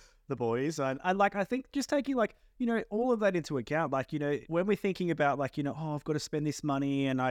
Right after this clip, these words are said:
I've gotta book a venue and I've got, like, or a, like, a location for me to stay." And, you know, obviously for both sides, you and your partner, like, it is expensive.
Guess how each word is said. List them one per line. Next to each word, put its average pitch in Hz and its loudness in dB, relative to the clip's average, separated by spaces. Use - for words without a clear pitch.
I've 135 -4
gotta 143 0
book 135 -4
a 139 0
venue 123 2
and 120 -2
I've 113 -4
got, - -6
like, 135 -4
or 123 4
a, 113 0
like, 110 -4
a 98 -6
location 120 -2
for - -14
me 110 -4
to 101 -10
stay." 180 -2
And, 123 -2
you 127 0
know, 123 0
obviously 127 -2
for 117 -6
both 123 0
sides, 117 -2
you 117 0
and 113 0
your 117 -2
partner, 110 -4
like, 127 -2
it 160 2
is 208 -2
expensive. 143 -2